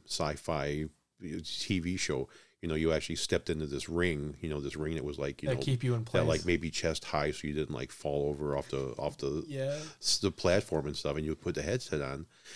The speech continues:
Speaker 1: and you would, you would, you know, it was very limited, but it was still, like, this V R game thing. And, um, there's another, there's another, um, uh, game that's out called, uh, uh, Battletech.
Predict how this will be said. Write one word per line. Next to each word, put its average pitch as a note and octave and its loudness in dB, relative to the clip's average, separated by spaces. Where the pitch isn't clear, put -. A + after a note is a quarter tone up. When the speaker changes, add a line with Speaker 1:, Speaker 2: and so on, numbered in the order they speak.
Speaker 1:
and G2+ 4
you G2+ 6
would, F#2+ 0
you G2 2
would, E2+ 0
you E2 -8
know, D#2 -6
it F#2+ 2
was F#2 4
very A2+ 10
limited, F2 4
but F2 6
it D#2+ 4
was D#2+ 2
still, A2 6
like, D2+ 2
this C#2 -2
V D#2 -2
R C#2 0
game G#2+ 0
thing. B1+ -6
And, D#2+ 0
um, C#2 -6
there's F2 -2
another, F2 0
there's E2 -2
another, D#2+ -2
um, B1 -8
uh, A1 -6
game D#2 -2
that's A#1+ -8
out A1 -4
called, - -4
uh, A1 -2
uh, G1+ -10
Battletech. D2+ -2